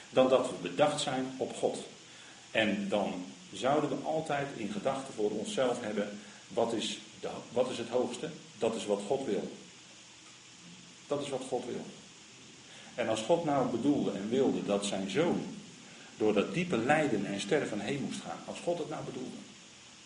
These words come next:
dan zouden wij wel kunnen zeggen: "Maar ja, daar zouden wij de Heer ook het liefst voor willen besparen." Ja, maar Gods weg was toch dat de zoon die loopbaan zou lopen, en dat ging tot en met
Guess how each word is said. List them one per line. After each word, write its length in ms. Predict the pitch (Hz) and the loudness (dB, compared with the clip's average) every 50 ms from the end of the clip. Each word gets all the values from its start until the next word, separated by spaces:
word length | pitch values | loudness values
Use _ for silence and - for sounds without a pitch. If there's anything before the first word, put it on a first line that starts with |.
| - - - - - - - - - - - - 117 | -20 -20 -20 -20 -20 -20 -20 -20 -20 -20 -16 -10 -4
dan 80 | 113 | 0
zouden 240 | 120 131 127 123 127 | 4 4 4 4 4
wij 160 | 143 139 131 | 4 4 4
wel 100 | 127 123 | 4 4
kunnen 280 | - - 131 120 113 117 | 4 4 4 4 6 6
zeggen: 280 | 131 123 113 117 110 107 - - - - - - | 6 6 6 4 0 -2 -4 -8 -10 -12 -8 -2
"Maar 120 | - 120 | 2 4
ja, 380 | 120 117 117 117 117 117 117 110 104 | 6 6 6 6 4 2 0 0 2
daar 160 | 113 117 117 | 4 4 6
zouden 240 | 127 127 120 120 117 | 6 6 6 8 8
wij 120 | 117 110 | 8 8
de 80 | 104 104 | 8 6
Heer 200 | 113 107 98 180 | 6 4 4 4
ook 120 | 202 - | 4 2
het 100 | - - | 2 2
liefst 160 | 139 139 135 | 2 2 4
voor 140 | 135 123 110 | 4 4 4
willen 220 | 117 110 101 104 | 4 4 4 2
besparen." 480 | 104 98 - - 185 185 120 92 92 - - - - - - - - - - - - - - - - - - - - - - - | 0 -2 -2 0 0 0 0 0 -2 -4 -6 -8 -12 -14 -16 -18 -18 -20 -20 -20 -20 -20 -20 -20 -20 -20 -18 -18 -20 -20 -18 -12
Ja, 320 | - 139 151 131 113 127 147 | -8 -6 -4 0 0 0 0
maar 300 | 135 117 107 104 101 101 - - - - - - - | 0 0 0 0 -2 -4 -6 -8 -12 -14 -14 -16 -4
Gods 300 | - - 175 170 175 - | 4 6 6 6 6 6
weg 220 | - 160 151 123 - | 8 8 8 8 8
was 240 | 123 117 117 - - | 8 6 6 8 8
toch 380 | 214 175 127 127 - - - | 10 10 10 10 6 4 4
dat 320 | - 120 117 117 - 101 101 | 6 6 6 6 4 0 0
de 100 | 107 101 | 2 6
zoon 260 | 139 170 175 160 131 | 8 8 8 8 6
die 160 | 117 113 107 | 6 4 6
loopbaan 480 | 120 165 180 156 135 127 113 104 101 98 | 8 8 8 8 8 6 6 6 4 4
zou 200 | 107 101 104 110 | 6 6 6 8
lopen, 420 | 165 170 147 - - - - - - - - - - - - - - - - - - - | 6 6 6 4 2 0 0 -2 -8 -10 -12 -14 -16 -18 -18 -20 -20 -20 -20 -20 -10 -4
en 120 | - 120 117 | 0 2 2
dat 160 | 113 110 - | 2 2 2
ging 300 | - 170 165 120 - - | 2 2 2 2 4 4
tot 200 | - 156 131 - | 4 4 4 4
en 60 | 131 | 2
met 200 | 120 117 117 113 | 2 2 0 0